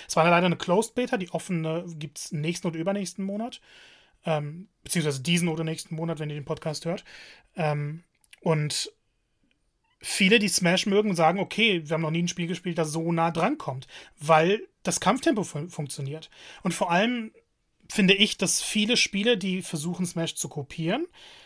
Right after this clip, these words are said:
eben daran scheitern, dass sie nicht genug kopieren und dann so ein eigenes Lebenssystem hatten, sei es jetzt eben, ähm,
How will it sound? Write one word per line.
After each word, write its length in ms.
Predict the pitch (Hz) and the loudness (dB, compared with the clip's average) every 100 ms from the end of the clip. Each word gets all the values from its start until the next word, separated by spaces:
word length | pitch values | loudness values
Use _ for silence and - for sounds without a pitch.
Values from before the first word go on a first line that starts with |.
| - | -2
eben 220 | 175 180 | 2 4
daran 260 | 170 185 175 | 4 4 4
scheitern, 320 | 170 175 190 | 2 4 2
dass 140 | 170 | 2
sie 80 | 175 | 2
nicht 160 | 170 - | 0 2
genug 260 | 165 240 | 0 0
kopieren 380 | - 123 - 139 | -6 -12 -8 -6
und 80 | 143 | -4
dann 80 | 147 | -2
so 80 | 156 | 0
ein 60 | |
eigenes 320 | 151 165 160 | 2 2 0
Lebenssystem 720 | 170 190 214 180 - 180 175 165 | 2 4 4 0 0 0 0 0
hatten, 340 | 175 180 170 - - - | -2 -4 -6 -10 -20 0
sei 160 | 160 175 | 4 4
es 80 | |
jetzt 180 | 175 - | 2 -2
eben, 420 | 170 160 156 160 180 | -2 -2 -4 -6 -4
ähm, 400 | 156 143 139 | -4 -4 -8